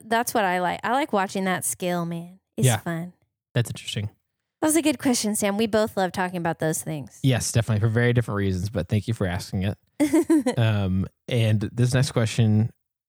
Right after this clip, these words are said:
Speaker 2: uh, oh, interesting. Renee asks, "What chemical is the most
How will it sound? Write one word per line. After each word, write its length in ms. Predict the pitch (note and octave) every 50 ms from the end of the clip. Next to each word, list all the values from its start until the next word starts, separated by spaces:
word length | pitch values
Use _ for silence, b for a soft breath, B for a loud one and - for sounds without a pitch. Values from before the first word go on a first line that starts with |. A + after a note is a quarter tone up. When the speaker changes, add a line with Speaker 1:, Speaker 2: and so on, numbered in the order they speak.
| _ _
Speaker 2:
uh, 240 | - G#2 F#2+ F#2 - -
oh, 160 | E3+ F3+ G2+
interesting. 460 | A2+ - - - - - - E2+ -
Renee 640 | G2+ G#2+ G#2+ G#2+ G#2 G#2+ B2 C#3+ C3+ G#2+ G#2 G#2+ -
asks, 600 | - G2 F#2+ G2 G2+ - - - - - - - - b b b b b b _ _
"What 240 | - A#2 C#3+ D3 -
chemical 460 | - - C#3+ C3 B2+ A#2+ - A#2+ A2+ -
is 220 | - G#2 G#2 G#2 G#2+
the 140 | G#2 G#2 G#2
most 560 | G#2 G#2 G#2 G#2+ A2+ B2+ C#3+ - - - -